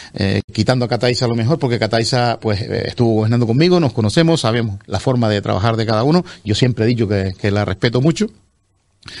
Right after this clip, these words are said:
por, por su forma de trabajar y por su personalidad de, de cómo es. Eh,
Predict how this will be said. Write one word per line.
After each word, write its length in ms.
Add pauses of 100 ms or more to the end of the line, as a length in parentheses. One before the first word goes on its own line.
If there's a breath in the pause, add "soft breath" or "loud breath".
(320 loud breath)
por, 420
por 140
su 120
forma 220
de 40
trabajar 200
y 40
por 140
su 140
personalidad 540
de, 240
de 160
cómo 260
es. 140 (360 soft breath)
Eh, 360